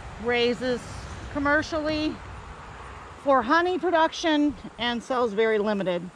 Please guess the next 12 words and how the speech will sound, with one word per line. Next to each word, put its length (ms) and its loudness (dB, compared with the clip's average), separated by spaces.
So 480 2
we 80 -2
got 180 6
a 60 4
good 200 2
batch, 520 0
and 580 2
everything's 500 2
looking 460 0
great 540 2
on 200 -4
those. 600 6